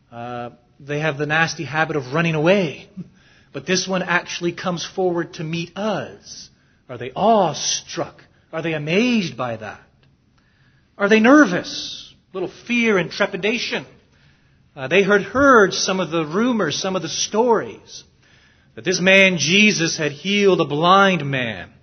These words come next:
had healed a lame man, had raised a dead man from the dead. A Judas, one of his disciples, is now among them. Perhaps they had a conversation with Judas. "Hey, Judas, we heard some of these stories. Pretty wild stuff."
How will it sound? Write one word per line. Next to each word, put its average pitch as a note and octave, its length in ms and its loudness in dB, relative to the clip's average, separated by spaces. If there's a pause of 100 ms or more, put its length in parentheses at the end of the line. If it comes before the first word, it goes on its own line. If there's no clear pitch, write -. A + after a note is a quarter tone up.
(520)
had B2 160 -8
healed G3+ 560 4
a D#3+ 40 2
lame E3 800 4
man, C3 440 -2
had C#3 240 -4
raised G3+ 760 4
a D#3 120 -4
dead D3+ 520 2
man D3 400 -6 (140)
from F3 120 -4
the D3+ 100 -4
dead. F3 600 4 (380)
A C3 80 -8
Judas, E3+ 560 4
one F3+ 160 2
of F#3 80 4
his F3+ 100 2
disciples, F#3 640 0
is D#3 140 -2
now F3+ 240 4
among G#3 400 2
them. A#2 320 -6 (360)
Perhaps F#3 320 0
they F#3+ 120 2
had F#3+ 100 6
a F#3+ 60 2
conversation G#3 720 4
with E3+ 100 -2
Judas. A3 220 -4
"Hey, C#3 80 -4
Judas, G3 260 -4
we C3+ 80 -10
heard F3 120 -4
some D#3 140 -6
of C#3 40 -6
these C3+ 140 -4
stories. F#3+ 520 0 (220)
Pretty G3+ 180 0
wild F#3 320 6
stuff." - 400 -2